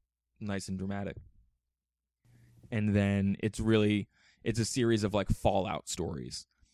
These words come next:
that have a, that's, like, the climax of the book is that, uh, Earth was on the precipice, precipice of its own destruction,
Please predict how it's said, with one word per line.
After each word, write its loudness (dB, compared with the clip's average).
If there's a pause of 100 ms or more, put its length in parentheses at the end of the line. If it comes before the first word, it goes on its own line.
(200)
that -2
have 0
a, -2
that's, 0
like, 0
the -4
climax -4
of -4
the -4
book 2
is -8
that, -8 (840)
uh, -6 (1600)
Earth 2
was 4
on 4
the 4
precipice, 8 (200)
precipice 6
of 0
its -2
own 6
destruction, 0